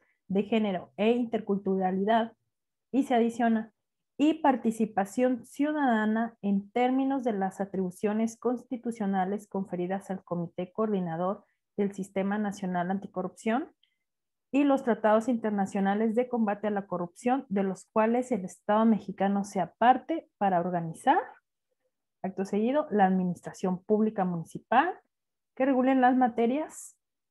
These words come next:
procedimientos, funciones y servicios públicos de su competencia y aseguren la participación ciudadana y social bajo los principios de igualdad sustantiva y no discriminación. Continuamos. Los reglamentos aprobados por los ayuntamientos deberán publicarse en el periódico oficial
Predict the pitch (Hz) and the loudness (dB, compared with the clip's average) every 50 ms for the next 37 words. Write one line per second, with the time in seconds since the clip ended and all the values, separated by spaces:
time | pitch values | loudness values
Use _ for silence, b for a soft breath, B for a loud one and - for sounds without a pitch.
0 | _ _ _ 220 240 240 277 277 254 240 233 233 233 226 - 240 240 - 233 220 | _ _ _ -2 0 2 2 2 4 4 4 2 2 0 -2 -6 -4 0 0 -2
1 | 202 - 233 220 214 220 226 226 220 208 - 190 175 180 185 - 220 214 - - | 0 0 0 0 2 0 0 0 -2 -2 -2 -2 -2 -2 -2 -4 -6 -6 -2 -2
2 | 208 208 214 220 220 208 202 196 185 180 - - - - 175 - - - - - | -2 0 0 -2 -2 -2 -2 -2 -4 -6 -8 -14 -10 -10 -10 -8 -8 -10 -6 -2
3 | 202 220 233 226 262 277 254 214 190 - - 180 180 196 208 214 208 214 220 233 | 0 0 0 0 0 0 0 0 -4 -2 -4 -2 0 0 0 0 2 2 2 2
4 | 226 233 233 226 220 202 202 190 - - 160 - - 190 180 185 - - _ 220 | 2 2 0 0 -2 -4 -6 -6 -8 -10 -12 -8 -6 -6 -6 -6 -8 -6 _ -2
5 | 196 185 175 170 180 196 202 208 202 202 - - - - 220 226 254 - b b | 0 0 0 0 0 0 -2 -2 -4 -6 -12 -14 -4 -2 0 0 0 -4 b b
6 | b b b b - 202 240 247 247 285 277 262 254 254 - 233 214 220 - 214 | b b b b 4 4 4 6 6 4 4 4 2 0 -2 -4 -4 -4 -6 -4
7 | - 233 233 233 220 196 185 180 190 185 190 - - 220 208 - 185 175 185 190 | -2 -2 0 2 0 0 0 0 0 -2 -2 -2 -6 -8 -6 -4 -4 -4 -4 -4
8 | - 247 254 285 294 285 294 - 214 196 190 185 180 185 196 196 - - 196 180 | -4 -2 -2 -2 -2 -4 -4 -4 -2 0 0 0 -2 -4 -6 -6 -8 -6 -6 -4
9 | 170 156 143 - - - - 165 165 - _ _ _ _ _ _ _ _ _ _ | -4 -6 -8 -12 -14 -10 -10 -10 -10 -10 _ _ _ _ _ _ _ _ _ _
10 | _ _ _ _ _ _ _ _ _ _ _ _ 208 202 196 202 202 208 220 247 | _ _ _ _ _ _ _ _ _ _ _ _ -6 -6 -4 -2 -2 0 2 2
11 | 277 285 311 339 370 392 - - - _ _ _ _ _ _ _ _ - 208 208 | 2 0 0 -2 -4 -4 -6 -10 -18 _ _ _ _ _ _ _ _ -2 0 0
12 | 208 214 196 185 190 180 185 190 190 196 220 220 - 226 226 208 196 185 185 180 | 2 2 2 2 2 2 2 2 0 -2 -2 -2 -2 -2 0 0 2 2 4 2
13 | 196 220 220 220 - _ 196 190 180 175 - 180 170 170 170 170 202 190 208 247 | 2 0 -4 -6 -6 _ -4 -2 -2 -2 -2 -4 -4 -4 -4 -4 -4 -4 -2 -2
14 | 262 311 294 277 233 202 180 180 175 - 208 196 190 185 - 233 247 269 262 269 | -2 -2 -2 -2 0 0 -2 -4 -4 -6 -6 -6 -6 -2 4 4 4 4 4 -2
15 | 285 269 233 226 - 190 185 190 - - 185 - - 196 - - 202 190 202 233 | -4 -6 -6 -4 -4 -6 -6 -6 -8 -12 -12 -12 -12 -14 -8 -6 -4 -2 -2 -2
16 | 226 - | -4 -8